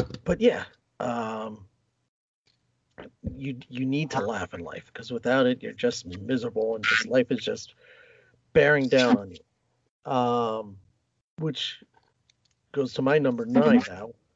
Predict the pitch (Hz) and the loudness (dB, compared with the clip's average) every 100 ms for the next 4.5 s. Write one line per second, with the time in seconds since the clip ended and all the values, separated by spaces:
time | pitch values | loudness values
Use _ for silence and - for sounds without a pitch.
0 | _ _ - 113 113 110 110 104 107 104 | _ _ -8 -4 -2 -4 -6 -8 -10 -14
1 | 101 _ _ _ _ _ _ _ _ _ | -18 _ _ _ _ _ _ _ _ _
2 | _ _ _ _ _ _ 139 127 135 127 | _ _ _ _ _ _ -16 -6 -2 -2
3 | - 113 165 - 139 - 110 98 127 151 | -2 -4 -4 -4 -6 -4 -4 -2 0 0
4 | - 214 247 240 - | -2 -4 -2 -4 -4